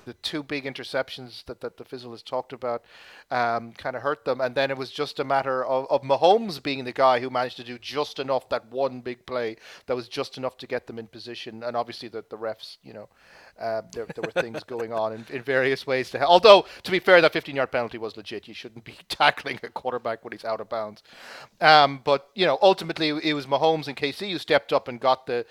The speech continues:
got the drive and got the play and, and got the, the points to win it. So for the Bengals, this is gonna hurt an awful lot, because they really looked, they, they looked like a team that deserves to be at the top end of the A F C, and this entire season for them, I think, has been the slow realization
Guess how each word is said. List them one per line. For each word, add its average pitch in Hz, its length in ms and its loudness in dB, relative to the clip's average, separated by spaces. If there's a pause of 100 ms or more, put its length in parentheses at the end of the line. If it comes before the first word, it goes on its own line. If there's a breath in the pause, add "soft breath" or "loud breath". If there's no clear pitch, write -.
(240 soft breath)
got 147 200 4
the 147 60 -8
drive 127 400 2
and 120 120 -10
got 120 180 -2
the - 80 -14
play 117 380 -6
and, 120 120 -12
and 123 180 -16
got 117 220 -6
the, 113 220 -8 (100)
the - 80 -20
points 123 520 -10 (360 soft breath)
to - 140 -10
win 156 180 -2
it. 117 160 -6
So 139 240 0
for 151 160 -2
the 139 100 -4
Bengals, 175 540 4
this 160 160 -4
is 147 80 -12
gonna 139 260 2
hurt 139 300 2
an 131 140 -6
awful 131 280 0
lot, 123 240 0
because 123 440 -10 (560 loud breath)
they 143 120 0
really 180 320 2
looked, 165 260 2
they, 156 140 0 (120)
they 180 160 4
looked 214 380 2
like 185 160 4
a 151 60 0
team 180 420 -6
that 139 160 0
deserves 151 460 2
to 156 100 -8
be 147 140 -2
at 139 80 -6
the 139 80 -6
top - 360 0
end 131 140 -2
of 131 80 -8
the 131 140 -6
A - 20 -6
F 120 80 -10
C, 131 180 -12
and 120 80 -8
this 127 140 -14
entire 160 320 2
season 160 400 -8
for 127 160 -8
them, 123 160 -4
I 117 60 -6
think, 135 140 -12
has 123 100 -12
been 131 180 -12
the 117 60 -16
slow 139 360 -4
realization 123 720 -6